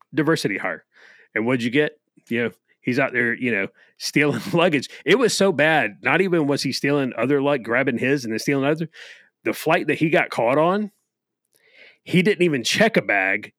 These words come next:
And when initially stopped, he was like, "Oh, I thought it was my bag." And they went back and they looked at his ticket. They're like, "You didn't even check a bag, bro." Like, it just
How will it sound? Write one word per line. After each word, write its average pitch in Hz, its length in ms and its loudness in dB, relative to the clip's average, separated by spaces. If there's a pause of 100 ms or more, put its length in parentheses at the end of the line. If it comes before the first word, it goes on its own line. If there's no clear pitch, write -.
(240)
And 151 160 4
when 143 140 2
initially 139 420 0
stopped, 180 460 2
he 139 80 2
was 131 100 0
like, 127 200 0
"Oh, 160 160 4
I 135 80 2
thought 151 200 2
it 131 40 0
was 113 180 -4
my 151 140 2
bag." 113 260 2
And 110 260 -4
they 120 100 2
went 135 200 0
back 139 180 0
and 110 80 -2
they 107 60 0
looked 123 220 -2
at 117 100 0
his 95 140 -6
ticket. 170 200 0
They're 123 140 -2
like, 113 180 -2
"You 147 160 2
didn't 185 180 2
even 165 180 2
check 175 220 0
a 123 40 0
bag, 104 300 -2
bro." 120 300 -2 (2250)
Like, 131 200 0
it 143 160 -4
just 143 320 -8